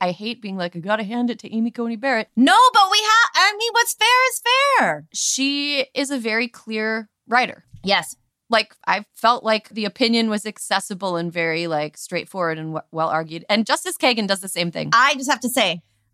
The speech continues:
Speaker 2: she does. And it's like, I always tell you that I feel like I develop a weird form of dyslexia when I'm trying to read opinions, that I have to use the
Speaker 1: <laughs>
Speaker 2: ruler and go line by line and then say to myself, "Did I understand that sentence?"
Speaker 1: Uh-huh.
Speaker 2: And I gotta give her credit because I understood.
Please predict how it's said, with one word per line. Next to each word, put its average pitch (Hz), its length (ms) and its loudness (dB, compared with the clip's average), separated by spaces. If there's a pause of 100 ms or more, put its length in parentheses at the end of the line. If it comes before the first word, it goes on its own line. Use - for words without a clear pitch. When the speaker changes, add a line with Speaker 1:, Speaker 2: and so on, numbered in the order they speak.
Speaker 2:
she 262 200 0
does. 214 400 0 (100)
And 196 240 0
it's 208 180 -2
like, 196 200 0
I 214 140 4
always 262 280 0
tell 214 220 0
you 196 160 0
that 180 100 0
I 175 120 0
feel 208 260 -2
like 202 120 0
I 185 120 2
develop 175 400 0
a 175 40 4
weird 170 280 -2
form 175 200 -2
of 165 120 -4
dyslexia 165 600 0
when 180 140 0
I'm 160 100 -2
trying 165 300 -4
to 180 140 -8
read 175 180 -2
opinions, 208 580 0 (280)
that - 100 2
I 202 60 2
have 208 220 2
to 233 100 2
use 226 180 4
the 226 120 0
Speaker 1:
<laughs> 208 160 4
Speaker 2:
ruler 269 380 4 (220)
and 254 160 4
go 233 180 6
line 220 360 4
by 226 160 4
line 220 420 4
and 220 180 2
then 220 140 4
say 247 160 2
to 240 80 2
myself, 214 380 2
"Did 226 100 0
I 370 140 4
understand 339 480 -2
that 285 160 0
sentence?" 269 480 0
Speaker 1:
Uh-huh. 226 280 -2
Speaker 2:
And 220 140 4
I 208 100 4
gotta 208 260 4
give 285 160 2
her 320 100 4
credit 262 380 2
because 208 340 0
I 175 160 2
understood. 190 600 0